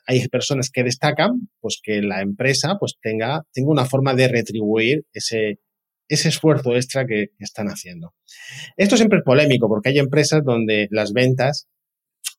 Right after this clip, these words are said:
hay que pensar en un category killer, en un, en un gran, una gran superficie donde todo el mundo compra o selecciona sus productos de diferentes pasillos, al final va una línea de cajas central donde compra,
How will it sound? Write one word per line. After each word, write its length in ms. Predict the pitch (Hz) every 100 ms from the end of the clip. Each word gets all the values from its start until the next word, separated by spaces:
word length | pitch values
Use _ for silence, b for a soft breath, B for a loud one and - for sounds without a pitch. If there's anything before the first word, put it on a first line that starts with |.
| -
hay 80 | 120
que 100 | 117
pensar 420 | 110 113 123 117
en 120 | 110
un 340 | 117 117 117 104
category 460 | - 107 113 110 104
killer, 340 | 123 117 110
en 120 | 104
un, 160 | 110 110 -
en 80 |
un 80 | 113
gran, 180 | 127 123 123 110
una 120 | 120 127
gran 140 | 131
superficie 580 | 127 - 110 151 151 113
donde 300 | 107 104 104
todo 180 | 120 123
el 100 | 117
mundo 460 | 127 123 113 107 _ _
compra 480 | - 131 131 110 95 _ _
o 80 | 110
selecciona 460 | - 107 - 123
sus 160 | 113 113
productos 400 | - 117 127 117
de 80 | 110
diferentes 440 | 107 - 113 110
pasillos, 460 | - 101 143 135 -
al 60 | -
final 220 | - 113
va 40 |
una 140 | 113 117
línea 160 | 117
de 80 | 104
cajas 300 | 120 - 110
central 440 | 110 110 120 117
donde 220 | 98 95 95
compra, 380 | 117 127 127